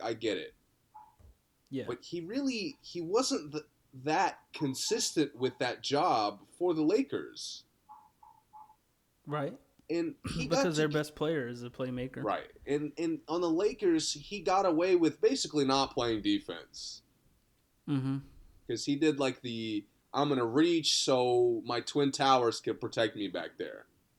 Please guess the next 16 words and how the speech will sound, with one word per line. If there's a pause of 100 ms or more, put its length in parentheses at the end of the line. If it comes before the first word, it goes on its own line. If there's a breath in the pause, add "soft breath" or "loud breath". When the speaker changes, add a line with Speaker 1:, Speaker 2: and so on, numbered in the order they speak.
(580)
Speaker 2:
Yeah. (1500)
Speaker 1:
And (200)
the
Cl-,
he's
not
gonna
be
able
to
play
like
that
on
the
Clippers.